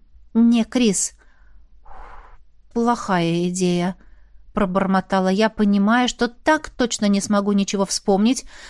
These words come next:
потому что передо мной двойник моей близняшки, а не сама она, и доверие к этой копии ещё меньше, чем к яйцеголовому гуманоиду.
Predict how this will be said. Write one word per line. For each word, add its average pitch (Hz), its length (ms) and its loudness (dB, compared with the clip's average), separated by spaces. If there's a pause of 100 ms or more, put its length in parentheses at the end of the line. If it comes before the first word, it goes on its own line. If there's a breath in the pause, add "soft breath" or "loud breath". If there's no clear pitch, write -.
потому 285 320 2
что 262 160 -2
передо 233 340 2
мной 240 220 4
двойник 226 600 4
моей 220 300 4
близняшки, 202 720 2
а 208 120 2
не 214 120 6
сама 262 380 4
она, 180 320 2 (320 loud breath)
и 269 100 2
доверие 226 520 2
к 233 80 -4
этой 226 180 2
копии 294 420 2
ещё 311 440 2
меньше, 254 420 2
чем 247 280 2
к - 60 -8
яйцеголовому 226 920 2
гуманоиду. 233 800 4